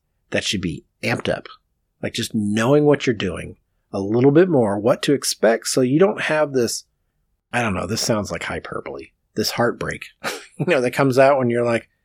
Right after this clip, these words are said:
"Wow, I thought I'd be doing this," or, "This is differently what I've spent my entire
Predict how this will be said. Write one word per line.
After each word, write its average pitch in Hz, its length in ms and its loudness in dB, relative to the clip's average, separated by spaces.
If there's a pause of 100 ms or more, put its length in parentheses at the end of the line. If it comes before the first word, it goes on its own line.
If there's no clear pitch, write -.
(160)
"Wow, 139 320 2
I 117 120 2
thought 120 260 4
I'd 120 140 4
be 120 120 2
doing 123 280 4
this," 147 280 2
or, 95 80 -2
"This 110 220 -4
is 113 180 -4
differently 131 640 2
what 123 200 4
I've 123 160 2
spent 131 280 -2
my 127 160 -2
entire 131 720 0